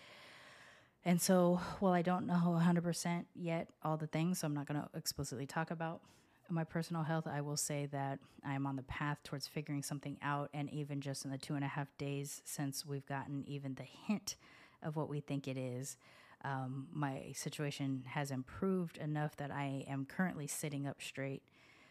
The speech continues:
Um, I mean, I'm wrapped in pillows, but I'm sitting up, and I'm able to sit at my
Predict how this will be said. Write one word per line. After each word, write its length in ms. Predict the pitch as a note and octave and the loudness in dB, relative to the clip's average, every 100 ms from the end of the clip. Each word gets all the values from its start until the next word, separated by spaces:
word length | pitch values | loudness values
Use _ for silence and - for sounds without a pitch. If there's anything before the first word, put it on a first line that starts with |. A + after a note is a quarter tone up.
| - - | -20 -10
Um, 420 | C3+ C3 C3 C3+ - | -4 -4 -4 -6 -6
I 80 | C#3+ | -4
mean, 160 | C3+ | -2
I'm 180 | C3 C3 | -4 -2
wrapped 260 | C3+ C#3 C#3 | -2 -2 -4
in 120 | B2+ | -4
pillows, 460 | - D3 C3+ C3 | 0 0 0 -4
but 260 | C3+ C3+ A#2+ | -4 -4 -2
I'm 180 | C3+ C3 | -4 -2
sitting 400 | - D#3+ C#3+ C#3 | -2 -2 -2 -2
up, 300 | C3+ C#3 - - - - - | 0 -2 -4 -20 -20 -20 -10
and 160 | D#3 D3+ | -2 0
I'm 140 | C#3+ | 0
able 200 | C#3 C#3 | -2 -2
to 60 | C#3 | -4
sit 200 | - C#3 | -2 -2
at 100 | C3+ | -2
my 140 | C#3 | -4